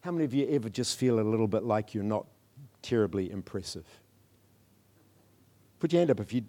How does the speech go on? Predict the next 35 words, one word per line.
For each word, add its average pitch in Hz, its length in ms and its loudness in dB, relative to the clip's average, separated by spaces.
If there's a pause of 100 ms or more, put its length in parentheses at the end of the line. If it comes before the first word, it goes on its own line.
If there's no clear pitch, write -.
(100)
sometimes 127 460 0
feel, 135 180 0
who 180 140 6
feels 170 340 6
like 135 160 6
they're 123 120 4
not 131 320 0
terribly 113 380 2
spiritual? - 680 -4 (1120)
Have 151 140 2
you 180 120 10
ever 180 120 12
looked 170 240 8
around 160 320 6
church 156 360 2
and 135 100 2
gone, 131 220 4
"I 143 100 2
think 139 260 -2
I 117 140 4
might 110 320 0
be 104 340 -2 (520)
below 123 360 10
average 98 480 2
spiritual"? 98 640 0 (1600)
Friends, 156 340 2
I've 156 180 8
often 131 240 4
sat 139 220 4
in 123 80 0
the 110 80 0
front 117 240 0
row 147 180 8
thinking 101 360 -4
that. 85 200 -6